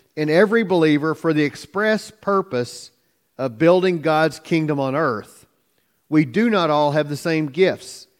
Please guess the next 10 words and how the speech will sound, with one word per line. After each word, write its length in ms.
In 180
unity, 480
we 180
are 200
to 100
celebrate 680
the 100
giftedness 680
of 160
others 500